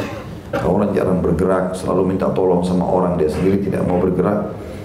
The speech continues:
maka akan si-, muncul sifat malas. Malas ini akan membuat orang tidak produktif dan juga akan mendatangkan masalah-masalah lain dalam fisik,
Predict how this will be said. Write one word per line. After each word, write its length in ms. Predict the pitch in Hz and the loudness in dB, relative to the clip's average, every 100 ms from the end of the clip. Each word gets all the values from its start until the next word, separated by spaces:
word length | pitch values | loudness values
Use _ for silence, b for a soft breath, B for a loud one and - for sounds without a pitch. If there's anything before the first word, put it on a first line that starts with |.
| - - | -6 -2
maka 320 | 101 107 - | -2 0 0
akan 240 | 104 101 | 0 0
si-, 240 | 95 - 127 123 | 0 2 2 2
muncul 320 | 135 143 143 | 2 2 2
sifat 400 | 110 110 107 101 | 2 0 0 2
malas. 400 | 107 90 - - | 2 2 0 0
Malas 320 | 98 113 113 | 0 2 2
ini 160 | 139 139 | 2 2
akan 160 | 113 | 4
membuat 320 | 107 107 113 | 4 4 4
orang 240 | 98 107 127 - - - - - - - - - | 2 2 0 -2 -6 -10 -14 -14 -16 -16 -16 -6
tidak 260 | 123 104 - | -2 0 2
produktif 560 | 117 110 113 - 139 | 2 4 2 0 0
dan 160 | - 107 | 2 2
juga 300 | 107 120 - | 2 2 0
akan 180 | 101 104 | 2 2
mendatangkan 300 | 98 104 110 | 2 0 2
masalah-masalah 680 | 101 101 101 98 98 104 | 0 0 0 2 2 2
lain 60 | 104 | 2
dalam 180 | 98 92 - | 2 0 0
fisik, 320 | 101 - | 0 0